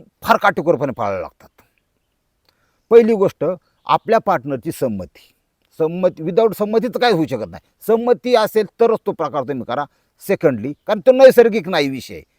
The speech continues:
ही अशा रंगीबेरंगी दुनिया आहे. म्हणजे कसं की, अं, दुधाने भरलेला ग्लास आणि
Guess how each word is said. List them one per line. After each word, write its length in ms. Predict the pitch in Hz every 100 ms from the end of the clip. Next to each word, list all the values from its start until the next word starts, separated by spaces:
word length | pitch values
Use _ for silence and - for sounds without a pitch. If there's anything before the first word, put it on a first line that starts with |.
| _ _ _ _
ही 260 | 180 226 240
अशा 360 | - 170 - 165
रंगीबेरंगी 580 | 220 240 240 233 220
दुनिया 260 | 190 147 131
आहे. 100 | 110
म्हणजे 220 | 110 135
कसं 320 | 165 180 185 156
की, 180 | 175 180 165 _ _ _ _ _ _ _ _
अं, 580 | - 95 90 85 82 76
दुधाने 400 | 110 190 190 196
भरलेला 400 | 190 196 180 156
ग्लास 300 | 147 147 127 - - - - _ _ _ _ _ _ _ -
आणि 160 | 127